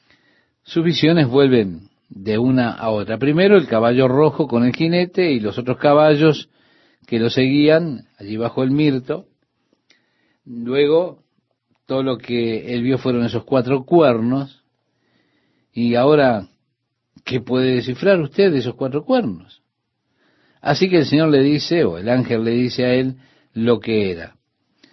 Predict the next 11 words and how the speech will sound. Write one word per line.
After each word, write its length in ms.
Tenemos 400
ahora 240
la 160
tercera 420
visión. 640
El 160
Señor 340
me 120
mostró 420
cuatro 380
carpinteros. 1080